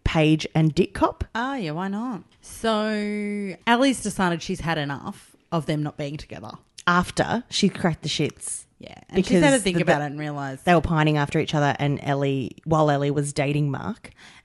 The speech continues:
Speaker 2: And I think Ellie's problem is that you broke up with me because you wanted to be with Paige, not because there's anything wrong with me and my alcohol problem,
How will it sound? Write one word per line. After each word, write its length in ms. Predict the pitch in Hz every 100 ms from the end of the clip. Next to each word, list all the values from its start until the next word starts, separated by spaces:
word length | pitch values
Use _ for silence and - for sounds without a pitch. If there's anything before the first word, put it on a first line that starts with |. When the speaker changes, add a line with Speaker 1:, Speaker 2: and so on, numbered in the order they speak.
| -
Speaker 2:
And 80 | 202
I 40 |
think 480 | 202 - 254 254 - _ _ _ _ _ -
Ellie's 300 | 185 175 160
problem 540 | - 165 151 82 - -
is 180 | 170 143
that 280 | 160 147 - _ _
you 260 | 175 165 202
broke 240 | 208 202
up 80 | 190
with 100 | 180
me 120 | 170 156
because 220 | 151 -
you 60 |
wanted 120 | 156 147
to 60 |
be 80 | 143
with 120 | 139
Paige, 520 | - 117 - - - _ _ -
not 260 | 175 175
because 220 | 262 262 247
there's 160 | 269
anything 420 | 220 240 233 254
wrong 180 | 214 202
with 180 | 202 202
me 160 | 165 160
and 80 |
my 60 | 180
alcohol 380 | 180 170 160 160
problem, 340 | 147 123 240